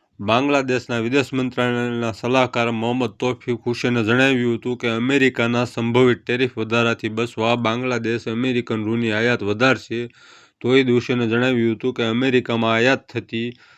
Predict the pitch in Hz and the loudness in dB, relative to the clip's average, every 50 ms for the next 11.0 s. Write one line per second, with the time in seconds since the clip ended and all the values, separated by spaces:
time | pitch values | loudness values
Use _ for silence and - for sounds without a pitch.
0 | _ _ _ - 131 135 147 151 147 143 120 - 127 123 127 123 123 135 123 107 | _ _ _ -2 0 2 2 2 2 0 -2 -6 -6 -4 -4 -4 -4 -6 -8 -8
1 | - - 135 135 143 135 123 120 123 123 123 123 120 - - 123 127 131 127 120 | -8 -6 -6 -4 -4 -2 0 0 2 2 2 0 0 -2 -2 -2 0 -2 -2 -2
2 | 120 120 113 120 120 120 117 117 117 113 117 127 131 120 120 120 120 113 - 127 | -4 -4 -2 -2 0 0 0 -2 -2 0 0 0 0 2 2 0 0 0 -2 -4
3 | 117 - 117 113 117 113 110 113 117 131 135 135 131 117 113 - - 123 120 117 | -4 -2 -2 -2 0 0 0 -2 -2 0 -2 -2 -2 -2 -4 -4 -4 -2 0 2
4 | 113 117 120 135 135 135 131 120 107 113 117 120 123 117 117 110 120 120 117 - | 2 2 2 2 2 2 2 0 0 0 0 2 2 0 0 -2 -2 -4 -2 0
5 | - 120 120 - - - 127 127 120 - 117 113 113 117 113 - - 120 117 113 | 0 -2 -2 -2 -2 -2 -2 -2 -2 -2 -2 -2 -2 -2 -4 -4 -2 -2 0 2
6 | 117 127 131 127 120 - 120 113 113 117 113 120 117 - 120 110 - _ - 123 | 2 2 2 2 2 0 0 0 0 0 0 0 0 0 -2 -2 -4 _ -6 -4
7 | 127 135 135 127 120 117 113 110 110 113 117 117 120 127 135 127 127 127 - 123 | -2 0 2 2 2 2 2 2 2 2 2 2 2 2 0 0 0 -2 -2 -2
8 | 120 - - 120 117 123 127 123 117 - 117 104 - - 113 98 - - 117 120 | -2 -2 -2 -2 -2 -2 -2 -2 -4 -4 -6 -6 -4 -6 -8 -6 -4 -2 -2 -2
9 | 117 123 127 127 127 120 120 117 - 110 113 107 117 120 117 113 110 - 120 110 | -2 -2 -4 -2 -2 -2 -4 -4 -4 -4 -2 2 2 2 2 0 -2 -4 -6 -6
10 | - 123 120 - 120 107 - - 110 107 110 127 143 143 127 110 - - 113 117 | -6 -8 -6 -4 -6 -6 -4 -6 -4 0 2 4 4 4 2 0 -2 -4 -8 -8